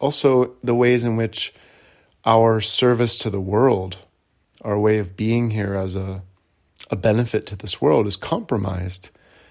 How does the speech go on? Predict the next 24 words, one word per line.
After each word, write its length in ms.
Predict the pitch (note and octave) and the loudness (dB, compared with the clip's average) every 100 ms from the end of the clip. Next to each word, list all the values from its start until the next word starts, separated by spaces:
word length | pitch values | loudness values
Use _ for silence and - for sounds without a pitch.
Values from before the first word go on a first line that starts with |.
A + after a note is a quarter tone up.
| _ _ | _ _
when 160 | A#2+ A#2+ | 0 4
our 160 | A#2 A#2 | 6 4
intentions 680 | A#2 - B2+ B2 A2 G2 | 2 0 0 0 -4 -4
are 100 | G2+ | -4
not 240 | G2+ F#2+ - | -4 -6 -8
pure. 440 | - G2 F#2+ F#2 F#2 _ _ _ _ _ _ _ _ _ _ - _ _ | -8 -6 -6 -12 -18 _ _ _ _ _ _ _ _ _ _ -20 _ _
So 120 | - C3+ | -2 0
the 80 | |
practice 460 | C3 E3+ F#3+ F3+ - | 4 4 4 -4 -6
of 100 | A2 | -6
shaucha 680 | - A#2 A#2 - A2 G#2+ - | -4 -2 -2 -4 -6 -6 -6
is 220 | A2 G2+ | -6 -4
a, 320 | A2+ G#2+ G#2+ - _ _ _ | -4 -4 -6 -12 _ _ _
a 80 | A#2+ | -10
deep 400 | G#2 D3+ F#3+ - | -4 -4 -4 -8
investigation 1000 | A2 G#2 A2 - G#2+ G#2 G#2 - G#2 G2+ | -10 -6 -6 -6 -6 -4 -4 -4 -6 -8
within 300 | G2 G#2 G#2 | -8 -8 -8
ourselves 760 | G#2 G2 G2+ G#2 G2+ A#2 - _ _ _ _ _ _ | -6 -6 -6 -8 -10 -12 -14 _ _ _ _ _ _
for 420 | _ B2+ A#2 A#2 A#2+ | _ 0 2 4 0
where 460 | A#2+ A2+ C3 D#3+ | 0 2 4 2
can 180 | D#3+ B2 | -2 -6
I 120 | A2+ | -6
bring 260 | G2+ G#2+ G#2+ | -4 -4 -4
balance? 600 | F#2 F#2 F2 F2+ - | -8 -8 -10 -10 -12